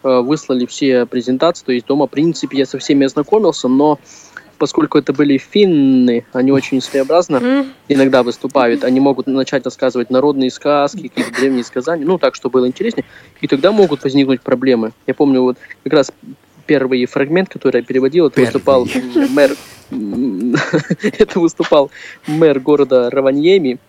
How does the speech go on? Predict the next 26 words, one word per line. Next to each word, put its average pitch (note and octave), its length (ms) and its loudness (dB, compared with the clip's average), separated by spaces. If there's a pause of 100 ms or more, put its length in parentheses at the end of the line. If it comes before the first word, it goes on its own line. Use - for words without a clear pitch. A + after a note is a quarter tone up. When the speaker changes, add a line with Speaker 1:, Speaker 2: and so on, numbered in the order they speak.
(840)
Speaker 1:
А, A#2+ 200 -8
он A2+ 140 -6
начал B2+ 380 -2
с - 60 -20
транспорта, B2+ 680 -2
а B2 100 -2
закончил B2 480 -4
там A#2 240 -6
какой-то B2 380 -12
своей A#2+ 240 -6
бабушкой. C#3 520 -4 (200)
<laughs> - 220 -20
И, D3 80 2 (420)
к - 80 -12
сожалению, D#3 400 2
презентацию D#3+ 580 0
он D#3 80 2
не D#3+ 80 4
предоставил. D#3+ 680 0 (760)
Ну, B2 140 -10
поэтому F3+ 320 0
по-разному G#3 380 -2
бывает. C3 340 0 (720)
А B2+ 80 -6
Speaker 3:
В- - 40 -8
Speaker 1:
так, F3+ 140 -2